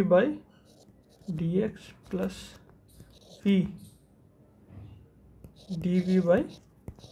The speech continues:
dy वाई। अब हमारे पास U पता है हमें और V पता है, U का X के साथ differentiation देख लेंगे तो डी यू by डी एक्स,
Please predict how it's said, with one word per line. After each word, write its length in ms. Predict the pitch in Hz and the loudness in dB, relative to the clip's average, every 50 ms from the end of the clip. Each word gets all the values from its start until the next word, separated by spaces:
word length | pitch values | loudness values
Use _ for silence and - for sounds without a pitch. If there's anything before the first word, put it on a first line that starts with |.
| - - - - - - - 196 | -20 -20 -20 -20 -20 -12 -8 -8
dy 240 | 180 165 190 185 196 | -6 -4 -4 -4 -4
वाई। 180 | 226 240 233 - - - - _ _ _ _ - - - _ _ _ _ - _ _ - - - - - - | -6 -8 -8 -10 -14 -18 -20 _ _ _ _ -20 -20 -20 _ _ _ _ -20 _ _ -20 -20 -20 -20 -8 -2
अब 100 | 190 190 | 0 2
हमारे 340 | 202 196 208 208 220 226 233 | 4 4 4 4 4 4 2
पास 280 | 233 - 254 240 240 - - - - - - - - _ _ - - - | 2 2 0 -2 -2 -6 -12 -18 -20 -20 -20 -20 -20 _ _ -20 -14 -10
U 340 | 180 160 165 190 214 220 208 208 | -6 0 2 2 2 4 4 2
पता 200 | 214 208 233 226 | 2 2 4 4
है 160 | 220 208 190 | 4 4 4
हमें 320 | 175 180 185 185 190 - - - - _ - - - _ _ _ _ _ _ _ - - - _ _ _ - - - - - - - | 2 4 2 2 2 0 -6 -16 -20 _ -20 -20 -20 _ _ _ _ _ _ _ -20 -20 -20 _ _ _ -20 -20 -20 -20 -20 -8 -4
और 120 | 185 175 | -4 -2
V 180 | 170 185 185 180 | 0 2 2 2
पता 280 | 180 180 165 - 180 175 | 2 0 0 0 -2 -2
है, 160 | 170 180 175 - - - - - - - - - _ - | -2 -4 -6 -6 -10 -16 -20 -20 -20 -20 -20 -14 _ -2
U 240 | 175 190 220 233 208 208 | 0 2 2 2 2 2
का 160 | 233 233 233 214 | 2 2 2 0
X 200 | 208 202 - - | -4 -4 -8 -8
के 140 | - 233 | -6 -4
साथ 340 | 214 - 226 220 208 - - 190 | 0 2 2 2 0 0 -2 0
differentiation 680 | 190 202 - - 208 196 196 220 208 - 202 196 190 | 0 0 0 0 0 0 0 0 -2 0 2 2 4
देख 240 | 185 175 170 - 190 | 4 2 0 -4 -6
लेंगे 240 | 175 185 180 190 196 - | -6 -6 -6 -6 -6 -6
तो 100 | - 196 190 170 170 165 165 | -6 -6 -6 -6 -8 -6 -2
डी 160 | 175 190 196 | 2 2 4
यू 240 | 208 208 214 226 226 214 | 4 2 2 0 0 0
by 220 | 190 190 185 190 208 - - - - - - - - - | 2 4 4 4 2 0 -6 -12 -20 -20 -20 -20 -8 -4
डी 280 | 214 185 185 - 185 185 185 - | -2 -2 0 2 2 2 2 2
एक्स, 260 | - - - - | 0 -6 -10 -16